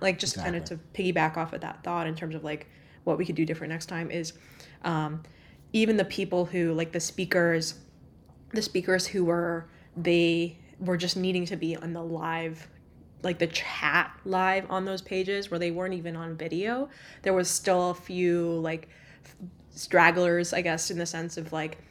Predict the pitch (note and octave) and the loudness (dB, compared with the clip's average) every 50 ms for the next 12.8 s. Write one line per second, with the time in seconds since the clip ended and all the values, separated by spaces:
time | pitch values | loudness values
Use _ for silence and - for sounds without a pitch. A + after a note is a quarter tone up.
0 | - - - - - - - - - E3+ D#3+ F#3 F#3 G#3+ A#3+ B3+ B3 A#3+ A#3+ A3+ | -20 -20 -20 -20 -20 -20 -4 2 4 6 6 6 6 4 4 2 2 0 0 0
1 | G3 F3+ F3 F3 E3+ E3 E3 E3 E3 E3 E3 E3 D#3+ D#3+ D#3+ D#3+ D#3 D#3+ - F3 | 0 0 2 2 2 2 0 0 -2 -2 -2 -2 -2 -4 -4 -6 -6 -6 -6 -4
2 | E3 F3 E3+ - - - E4 E4 C#4+ B3 B3+ C4+ C#4 C#4+ D4+ D4 D4+ D#4 D4+ D#4+ | -2 -2 -4 -2 2 4 6 6 8 8 8 6 6 6 4 2 2 0 0 0
3 | D#4 D#4 D#4 D#4+ E4 D#4 - - A3+ - - G3 F#3+ - - F3+ F#3 G#3 G3 G3 | 0 0 0 0 0 0 2 4 4 6 8 6 6 6 4 2 0 -2 -4 -6
4 | G3+ - - - - - G3 F3+ F3+ F3 E3 E3+ E3 D#3 E3 - - - - E3+ | -6 -10 -12 -10 -6 -4 -2 0 2 2 2 2 2 2 2 2 0 0 0 0
5 | D#3 D#3+ D#3 D#3+ D#3+ D#3+ - - - - - - - - - - - - F#3 F3+ | 0 0 -2 -4 -8 -10 -10 -10 -14 -16 -16 -16 -16 -16 -16 -16 -4 2 2 4
6 | F3 F3 F3 E3+ F3 F3 E3+ E3 E3 E3+ E3+ E3+ - - - - - - - - | 4 4 2 2 0 0 -2 -2 -2 -4 -4 -6 -8 -10 -12 -8 -6 -6 -4 0
7 | - F#3 E3+ E3+ F3 E3+ E3+ E3+ E3 E3 D#3+ D#3 E3 E3 E3+ - - F3+ F3+ F3 | 2 2 2 2 0 -2 -2 0 0 -2 -2 -4 -6 -8 -8 -6 -6 -4 -4 -4
8 | F3 E3 E3 D#3 D#3+ - - - E3+ D#3+ E3 D#3+ D#3+ D#3 - E3+ - - C4+ C4 | -4 -6 -6 -6 -8 -10 -8 -6 -4 -2 -2 -2 -2 -2 -4 -4 -2 0 2 2
9 | C4 C4 - - C4 A#3+ A#3 A3+ A3 A3 A3 G#3+ G#3+ G#3 - F3 E3+ E3 E3 - | 2 0 -2 -4 -4 -2 -2 0 -2 -2 -2 -2 -4 -4 -4 -4 -4 -6 -8 -8
10 | - D#3+ D#3 E3+ D#3+ D#3+ G3 A#3+ B3 B3 - - G#3 G3+ G3 G3 F#3 F#3+ F#3 F3 | -8 -8 -8 -8 -8 -4 -4 -4 -4 -4 -4 -4 -2 0 2 2 2 2 2 0
11 | E3 D#3 D#3+ D#3+ D#3+ D#3 - - - - - - - - E3+ E3+ E3+ F3 F3 F#3 | 0 -2 -2 -4 -6 -8 -12 -20 -20 -20 -18 -8 -2 0 0 2 2 2 4 4
12 | G#3+ B3 A#3 A3+ G#3+ G#3 F#3+ F#3+ F#3 F3 E3 E3+ F3 F3 - | 6 6 8 8 6 6 6 4 4 4 2 0 -2 -6 -8